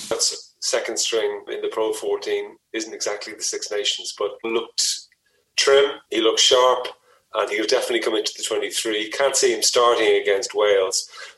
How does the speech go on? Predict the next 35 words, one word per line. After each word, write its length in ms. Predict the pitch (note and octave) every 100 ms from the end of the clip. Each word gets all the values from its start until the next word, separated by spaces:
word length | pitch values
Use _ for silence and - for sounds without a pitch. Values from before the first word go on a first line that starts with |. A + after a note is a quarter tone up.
| -
but 220 | A2 G#2+ G#2+ _
he's 220 | - C3
an 140 | A#2+ A#2
energy, 480 | B2 C3 B2+ A#2 -
energy 360 | B2+ B2+ B2 A#2
giver, 480 | B2 A#2 A2+ A2+ - -
he's 180 | - -
a 60 |
carrier, 560 | - B2+ A2+ A2+ A2+ A2+ - -
he's 180 | A2
a 100 | A2+
scrummager, 540 | - A#2+ A2 A2 G#2 G#2
he's 160 | G#2+
a 80 | G#2
leader, 320 | G#2 G#2+ G#2
all 160 | G#2+ G#2
that 140 | G#2+
sort 160 | - G2+
of 40 |
thing. 120 | F#2+ -
So 120 | G#2
that's, 600 | A2+ A2+ - - - -
that's 220 | A#2+ A#2+
one 240 | A#2+ A#2+ A#2
reason 360 | A2+ G#2+ G#2 -
to 80 |
feel 340 | - G#2+ G2+ F#2+ _ _ -
positive. 380 | A2+ F#2+ D#2+ F2+ _ _ _ _ A#2
The 60 |
second 400 | - D3+ B2 B2
thing 320 | - A2+ A2
is 220 | A2+ G#2+ -
Paul 180 | A#2 G#2+
O'Connell 280 | A2+ A2
is, 320 | G#2 - -